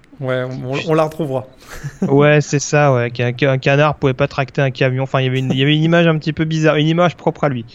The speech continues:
Speaker 2: Euh, voilà, fantaisiste. Euh, donc voilà ce qu'on pouvait dire en tout cas de ce match. Euh, victoire donc de Florida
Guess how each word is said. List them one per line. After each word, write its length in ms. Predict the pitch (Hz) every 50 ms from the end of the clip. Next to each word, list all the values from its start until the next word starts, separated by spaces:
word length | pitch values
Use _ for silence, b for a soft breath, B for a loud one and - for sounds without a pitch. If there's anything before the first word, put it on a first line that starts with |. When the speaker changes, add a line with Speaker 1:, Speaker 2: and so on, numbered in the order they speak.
| B B B B B B B B B -
Speaker 2:
Euh, 440 | 123 120 120 120 120 120 117 120 123
voilà, 240 | 127 120 107 107 104 - -
fantaisiste. 680 | - 147 135 - 139 131 117 104 101 - - - - - -
Euh, 260 | 143 127 123 127 127
donc 120 | 131 139 147
voilà 180 | 160 170 175
ce 80 | 170 -
qu'on 140 | - 170 160
pouvait 140 | 170 165 165
dire 100 | 170 156
en 40 |
tout 100 | 143 -
cas 100 | 147 156
de 80 | 151 -
ce 100 | - 151
match. 340 | 147 156 156 - - - - -
Euh, 400 | 139 131 131 131 131 131 131 131
victoire 320 | 131 151 156 - 190 165 160
donc 140 | 160 151 143 139 139 -
de 80 | 139
Florida 520 | 131 - - 180 170 165 165 175 165 151